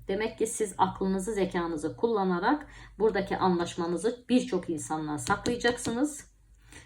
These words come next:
E, e, ya da profesyonelliğinizi kullanarak iş yerinizde bir takım başarılar elde edeceksiniz. Yeni bir şeyler inşa etmeye başlayacaksınız. Yeni bir partnerlik inşa etmeye başlayacaksınız.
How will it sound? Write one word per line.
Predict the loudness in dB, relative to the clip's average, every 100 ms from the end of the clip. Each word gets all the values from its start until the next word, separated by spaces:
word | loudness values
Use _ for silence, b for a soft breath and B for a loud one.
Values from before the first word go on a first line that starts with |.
| -2
E, | 2 4 4 0 -10 _ _ _
e, | 6 8 6 4 4 4 2 0 0
ya | 0 2
da | 0
profesyonelliğinizi | -4 0 0 2 0 0 2 2 2 0 -2
kullanarak | 0 0 2 4 4 4 0
iş | -8 -4 0
yerinizde | 2 0 -2 -4 -2 0 0 -2 B B B -4
bir | -4 -2
takım | -2 -2 -2
başarılar | -2 -2 0 2 2
elde | 2 0
edeceksiniz. | -2 -2 -4 -2 -4 0
Yeni | 2 2
bir | 0
şeyler | 0 2 2
inşa | 0 -2 -4
etmeye | -4 -4 -4 -2
başlayacaksınız. | -4 -4 -6 -4 -8 -8 -8 -4
Yeni | -2 -2
bir | -4
partnerlik | -4 -6 -4 -4 -6 -8
inşa | -6 -4
etmeye | -4 -4 -8 -8
başlayacaksınız. | -8 -6 -8 -8 -12 -12 -12 -12